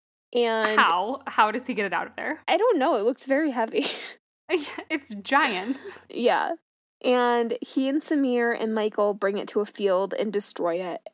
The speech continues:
Speaker 1: And there's this, like, slow-mo montage of them
Speaker 2: <laughs>
Speaker 1: just essentially beating up a piece of machinery.
Speaker 2: <laughs> Yeah.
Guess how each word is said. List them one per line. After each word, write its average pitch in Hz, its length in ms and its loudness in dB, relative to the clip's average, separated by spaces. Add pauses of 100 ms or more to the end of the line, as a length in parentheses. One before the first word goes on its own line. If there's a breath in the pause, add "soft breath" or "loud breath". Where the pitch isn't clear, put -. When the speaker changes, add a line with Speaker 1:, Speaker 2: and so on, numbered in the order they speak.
Speaker 1:
And 233 140 0
there's 214 240 2
this, 202 160 -8
like, 196 180 0
slow-mo 220 760 2
montage 190 720 -2
of 202 200 -4
them 190 760 0
Speaker 2:
<laughs> - 20 -6
Speaker 1:
just 233 160 -4 (760)
essentially 220 400 0
beating 202 420 -2
up 180 160 -4
a - 40 -6
piece - 280 -6
of - 100 -6
machinery. 180 640 -4
Speaker 2:
<laughs> 349 40 -8
Yeah. 311 40 -10